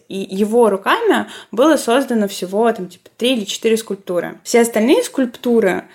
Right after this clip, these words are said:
были созданы им в соавторстве с, э, со скульптором. И, в общем, Ренуар давал, э, человеку, который воплощал это все в, э, объемной форме, не-, некое свое видение того,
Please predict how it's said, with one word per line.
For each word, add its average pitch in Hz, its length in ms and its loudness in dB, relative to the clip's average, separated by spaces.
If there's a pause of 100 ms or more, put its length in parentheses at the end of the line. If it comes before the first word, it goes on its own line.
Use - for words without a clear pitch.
(140)
были 247 300 2
созданы 247 600 2
им 247 360 -2 (300)
в - 100 -14
соавторстве 208 1080 -2 (100)
с, - 340 -6
э, 190 540 -2 (180)
со - 140 0
скульптором. 190 800 -4 (420)
И, 208 480 0
в 214 120 -4
общем, 214 380 0
Ренуар 214 760 2
давал, 196 640 2
э, 170 300 -4 (100)
человеку, 220 500 4
который 185 340 -2
воплощал 190 600 -2
это 175 180 -6
все 165 460 -6 (160)
в, - 60 -20
э, 165 500 -16
объемной 180 500 0
форме, 254 600 2
не-, 208 240 4
некое 202 400 0
свое 185 400 0
видение 175 800 -4 (420)
того, 175 560 -2